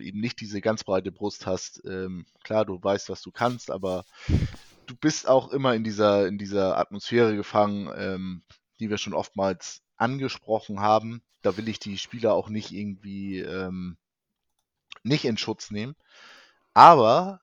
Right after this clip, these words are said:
du kriegst immer dein kompliziertes Handwerk, ähm, an die Hand,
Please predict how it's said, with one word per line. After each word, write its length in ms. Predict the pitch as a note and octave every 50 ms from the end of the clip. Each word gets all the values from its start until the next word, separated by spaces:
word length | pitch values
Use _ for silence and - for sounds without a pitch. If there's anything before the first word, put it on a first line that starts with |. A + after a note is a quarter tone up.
| _
du 80 | - C3+
kriegst 320 | - - C#3+ - - -
immer 360 | C#3 D#3+ F3 F#3+ G3 G#3 G#3 F#3+
dein 240 | - D3+ D3+ E3
kompliziertes 800 | - - D#3 - - - - - - F3+ E3 - E3+ - - -
Handwerk, 800 | E3+ E3 D#3+ - - - G2 F#2+ F#2 - - - - - - - _ -
ähm, 520 | - G#2 G2 G2 F#2+ F#2 F#2 F2+ F2 F2 _ _ _ _ _ _ -
an 140 | G#2 A2 G#2+
die 160 | G2 G2+ F#2
Hand, 360 | F#2+ F#2 F2+ D2+ C#2+ - -